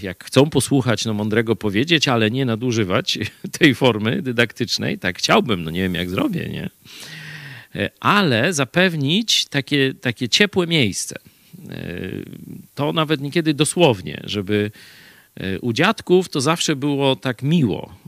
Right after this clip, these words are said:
żeby na przykład było jakieś fajne jedzenie, e, czy tam ciasto jakieś pachnące, czy, czy,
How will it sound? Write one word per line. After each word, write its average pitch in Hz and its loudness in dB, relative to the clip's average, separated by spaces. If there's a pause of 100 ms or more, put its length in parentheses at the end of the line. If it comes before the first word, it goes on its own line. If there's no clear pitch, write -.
żeby 101 -4
na 98 -4
przykład 85 -8
było 85 -8
jakieś - -6
fajne 90 -8
jedzenie, 127 2 (580)
e, - -12
czy 98 -6
tam 85 -10
ciasto 139 2
jakieś 117 0
pachnące, 120 -6
czy, - -12
czy, - -12